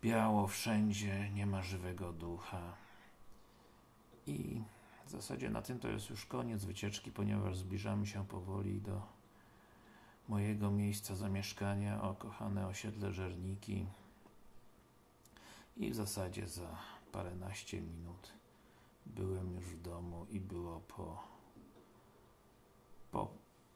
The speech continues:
sesji zdjęciowej. Także zapraszam jeszcze raz do komentarzy na bloga W W W Mój Wrocław i Dolny Śląsk kropka com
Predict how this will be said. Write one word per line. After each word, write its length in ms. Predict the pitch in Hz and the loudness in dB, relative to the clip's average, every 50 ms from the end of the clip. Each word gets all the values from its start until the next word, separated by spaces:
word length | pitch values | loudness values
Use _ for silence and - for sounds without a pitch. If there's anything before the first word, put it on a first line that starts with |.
| - - - - - | -20 -20 -20 -14 -8
sesji 520 | - - - 101 95 92 - - - 101 | -4 -4 -2 -2 -2 -2 -2 -2 -2 -4
zdjęciowej. 920 | 87 87 82 85 87 87 85 - - - 101 95 92 104 107 - - - - | -4 -4 -4 -4 -2 -2 -2 -4 -4 -4 -4 -4 -4 -6 -8 -12 -14 -14 -8
Także 300 | - 104 95 92 104 98 | -6 -4 -4 0 0 0
zapraszam 600 | 101 107 104 - 127 120 117 101 - 104 92 92 | 0 0 0 2 2 2 2 2 2 0 2 2
jeszcze 220 | 104 104 - - 104 | 0 0 -2 -2 0
raz 220 | 101 98 95 92 | 2 2 2 0
do 120 | 95 98 | -2 -4
komentarzy 640 | 95 - 95 90 87 87 - - 85 82 82 87 85 | -4 -4 -4 -4 -4 -4 -4 -4 -4 -4 -2 -4 -4
na 140 | 82 82 82 | -4 -4 -4
bloga 400 | 95 104 98 92 92 87 90 85 | -2 0 0 0 0 0 -4 -4
W 120 | 82 95 | -4 -6
W 180 | 92 90 90 85 | -6 -6 -6 -6
W 140 | 85 101 107 | -6 -6 -4
Mój 240 | 95 90 87 87 87 | -2 -2 -2 -4 -6
Wrocław 540 | 87 90 92 87 90 - - 95 - - | -6 -6 -6 -6 -6 -6 -8 -8 -8 -8
i 40 | - | -10
Dolny 340 | 85 - 87 85 85 85 87 | -6 -4 -4 -4 -4 -6 -8
Śląsk 480 | - - - 104 101 98 - - - - | -8 -8 -6 -6 -6 -6 -6 -8 -8 -6
kropka 220 | - - 101 95 | -4 -4 -4 -4
com 100 | 92 | -4